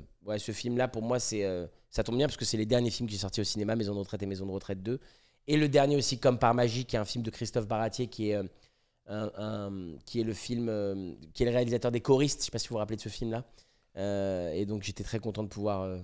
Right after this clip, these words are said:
collaborer avec lui. Euh, mais je dirais Maison de retraite. Un seul projet cinéma. Pour la scène, je dirais, euh, Miroir, qui est mon dernier show.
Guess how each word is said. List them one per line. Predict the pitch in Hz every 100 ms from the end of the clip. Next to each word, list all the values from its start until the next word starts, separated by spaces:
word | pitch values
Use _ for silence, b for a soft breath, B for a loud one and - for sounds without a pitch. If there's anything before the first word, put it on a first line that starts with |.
| -
collaborer | - 107 104 101
avec | 104 98
lui. | 98 147 _ b b b b -
Euh, | 107 107 110
mais | 113
je | 120
dirais | 143 156
Maison | 165 156
de | 156
retraite. | 135 - 104 - -
Un | 180
seul | 175 156
projet | - 131 127
cinéma. | 120 120 113 110 143 - _ -
Pour | 139
la | 143
scène, | 139 185 202 180 110 B B B _
je | 113 117 113
dirais, | 117 127 131 135
euh, | 131 120 117 113 113
Miroir, | 120 135 120 127 135 135
qui | -
est |
mon | 107 117
dernier | 123 131 131 127
show. | - 131